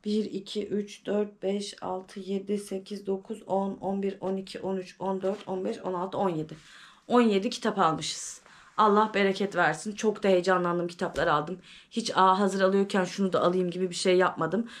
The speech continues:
Gerçekten çok merak ettiğim kitaplar aldım. O yüzden inanılmaz memnunum. Ee, böyle.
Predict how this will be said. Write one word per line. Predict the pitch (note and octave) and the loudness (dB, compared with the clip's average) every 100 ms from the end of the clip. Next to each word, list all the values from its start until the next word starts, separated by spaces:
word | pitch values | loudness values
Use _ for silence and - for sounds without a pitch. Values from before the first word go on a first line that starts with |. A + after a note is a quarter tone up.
| - | -10
Gerçekten | - G#3 G#3 G3 G3 G3 | 2 2 4 0 0 -2
çok | G3+ | -2
merak | F3+ E3 D#3+ | 0 0 0
ettiğim | E3 - D#3+ | -4 -4 -6
kitaplar | - E3 F3+ | -6 -2 0
aldım. | D#3+ G#3 | -2 -4
O | G3 | -4
yüzden | F3+ F#3 - - | -2 -2 -6 -4
inanılmaz | F#3+ F#3 F3+ E3+ E3+ | 0 0 0 0 0
memnunum. | E3 E3 A3+ C#4+ C#4 - - - - - - - - | -2 0 4 4 2 -10 -16 -16 -16 -16 -16 -14 2
Ee, | A#3 A#3+ B3 | 6 6 6
böyle. | D#4+ C4+ | 8 8